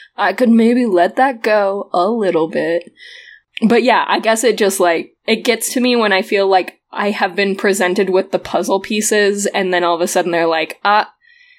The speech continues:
there was a surprise puzzle piece. You never could have seen it coming. Like, you never could have put this together because we were withholding a whole part of this from you." And so, yeah, there's a, the,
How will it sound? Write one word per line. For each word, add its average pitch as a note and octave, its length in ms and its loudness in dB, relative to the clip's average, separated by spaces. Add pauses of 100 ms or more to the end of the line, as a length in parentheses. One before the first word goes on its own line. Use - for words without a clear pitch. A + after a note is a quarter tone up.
(240)
there A3 80 2
was G3 120 2
a F3 60 -2
surprise D3+ 380 -4
puzzle E3 260 -6
piece. F#3 240 0
You G3+ 80 2
never E3 220 -2
could C#3 140 -4
have C3 100 -6
seen D#3+ 180 -4
it - 100 -8
coming. - 300 -6
Like, G3 240 0
you A3 100 0
never G3 280 2
could - 140 -10
have - 100 -12
put - 160 -10
this - 160 -8
together D#3+ 360 -2
because F3+ 680 -4
we G3+ 100 2
were E3 180 4
withholding F3 800 -4
a - 120 -6
whole E3 840 0
part - 380 -4
of F3+ 180 -10
this - 300 -6
from D#3+ 260 -6
you." D#3+ 400 -6 (500)
And F#3 240 -4
so, E3+ 280 0
yeah, E3 360 -2
there's G3+ 260 0
a, A3+ 100 -2 (320)
the, G3 200 -2